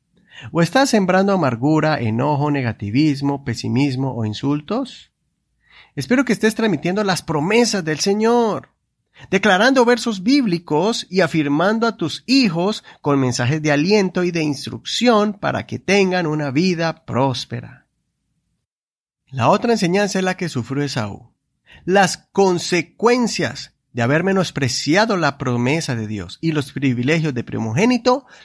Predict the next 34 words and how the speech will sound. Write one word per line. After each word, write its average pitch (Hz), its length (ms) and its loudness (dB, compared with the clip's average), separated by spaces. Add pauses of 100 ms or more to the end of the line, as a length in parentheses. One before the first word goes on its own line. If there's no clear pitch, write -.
le 202 340 -2
cayeron 175 680 0
de 151 100 0
forma 180 360 -2
repentina. 120 880 -6 (460)
Cuando 123 260 0
regresó 120 420 0
de 208 100 2
cazar 135 540 -2 (160)
y 143 100 -2
preparar 139 420 2
alimento 170 380 0
a 147 40 -6
su 117 140 -6
padre, 190 400 0 (220)
vio 131 260 0
que 135 200 -4
ya 151 240 0
no 165 320 -2
había 165 500 -2
remedio. 175 800 -2 (960)
Por 113 140 -4
eso 135 180 2
cuídate 240 560 4
de 127 120 0
profanar 135 600 0
con 156 280 -2
tus 190 200 -2
palabras, 180 600 0
diciendo 127 400 -2
cosas 143 320 -4
a 123 60 -2
la 117 100 -4
ligera, 165 580 0